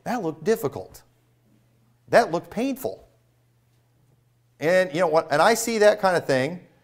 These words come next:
and it's just like, you know what? I'm going to talk to my wife before I just like, you know what? Feel like getting pregnant today.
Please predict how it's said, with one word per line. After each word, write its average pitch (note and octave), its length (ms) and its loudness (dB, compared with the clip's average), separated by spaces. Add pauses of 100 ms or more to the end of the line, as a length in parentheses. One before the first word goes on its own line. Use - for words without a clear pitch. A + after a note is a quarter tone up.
(240)
and E3 120 2
it's D#3+ 100 -2
just D#3 180 -4
like, E3+ 240 6
you E3+ 60 -4
know F3+ 160 4
what? F#3+ 580 2 (1400)
I'm E3 240 2
going C#3 560 0 (360)
to E3 140 -6
talk D3+ 280 0
to D#3 60 -6
my D#3+ 200 -2
wife C#3 460 -6 (580)
before C#3+ 240 0
I C#3 120 4
just C3+ 180 -6
like, C3+ 120 0
you C#3 60 -8
know G#3+ 120 4
what? G#3+ 340 4
Feel A#3 160 4
like A3 140 4
getting G3+ 160 -4
pregnant F#3 320 2
today. B2 280 0